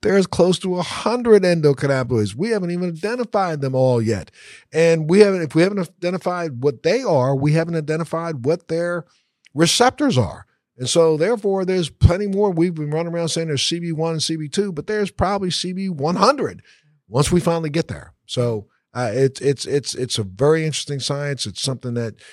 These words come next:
you know, I, I, I look at, at knowledge as something like, almost like a game. I, I, the more and more I can learn, the more and more I'll get closer to winning. So, you know, I'm trying my best to learn as much as I can. And I'm hoping that,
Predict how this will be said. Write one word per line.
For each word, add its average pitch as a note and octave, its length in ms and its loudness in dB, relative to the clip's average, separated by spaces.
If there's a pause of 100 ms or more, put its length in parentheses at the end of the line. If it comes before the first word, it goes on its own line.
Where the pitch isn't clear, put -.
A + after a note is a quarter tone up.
(160)
you C3+ 100 -6
know, B2 220 2
I, A#2+ 380 -2
I, B2 380 0
I B2 260 -2
look A#2+ 300 0
at, A#2+ 120 0 (180)
at A2+ 200 -4
knowledge B2 480 0
as G#2 100 -4
something A2 480 -4 (480)
like, B2 200 -2
almost C3 240 0
like A#2 100 0
a A2+ 80 -4
game. A2 400 -2
I, G2 340 -10
I, A2 80 -2
the G2+ 180 -4
more A#2 300 -4
and B2 120 -2
more A#2+ 180 -2
I A#2 120 -2
can A2 180 -4
learn, A#2+ 240 0
the A2 80 -4
more A2+ 260 -4
and A2+ 120 -6
more A#2 100 -2
I'll A2 140 -4
get G#2+ 160 -8
closer A#2 400 -2
to G#2+ 80 -4
winning. G#2 340 -4
So, G2 340 -6 (320)
you G#2+ 60 -20
know, G#2+ 80 -8
I'm G#2+ 60 -4
trying A2+ 260 -2
my A2 80 0
best G#2 200 -4
to G#2 80 -8
learn G#2+ 140 -4
as G2+ 80 -6
much G2+ 220 -6
as - 20 -10
I G2+ 60 -6
can. A#2 220 -6
And F2+ 120 -10
I'm E2+ 120 -12
hoping A2 320 -2
that, G2+ 180 -6